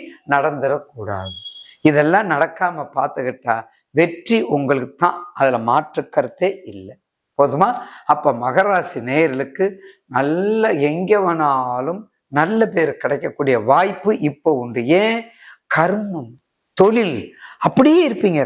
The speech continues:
க-, அந்த குதிரை எப்படி க-, க-, போகுதுன்னு கடிவாளத்தை கட்டி இப்படியே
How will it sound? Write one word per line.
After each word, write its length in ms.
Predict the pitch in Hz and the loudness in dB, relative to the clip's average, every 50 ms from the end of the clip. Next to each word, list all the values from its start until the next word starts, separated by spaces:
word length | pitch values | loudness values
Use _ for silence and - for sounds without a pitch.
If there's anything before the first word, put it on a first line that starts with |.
| - - | 0 0
க-, 180 | 151 143 135 117 - - - - - - | 0 0 0 -2 -6 -14 -20 -18 -8 -4
அந்த 140 | 160 165 165 165 160 156 156 156 151 151 151 151 147 - - | 2 2 4 4 4 2 2 2 2 2 2 2 0 0 -2
குதிரை 260 | - 208 202 247 226 208 190 | 0 2 4 4 4 2 0
எப்படி 200 | 185 202 202 190 196 | 0 -2 -4 -2 0
க-, 240 | 180 165 170 165 160 - | 2 2 2 2 0 -2
க-, 160 | - 160 156 135 165 | -2 -4 -4 -4 -2
போகுதுன்னு 340 | 170 170 170 165 156 - - | 0 0 0 -2 -4 -4 -2
கடிவாளத்தை 380 | 165 170 180 175 170 170 170 | 2 2 4 2 2 0 -2
கட்டி 200 | 156 156 - 160 156 | -4 -4 -4 -6 -8
இப்படியே 200 | 139 156 165 | -4 -2 -2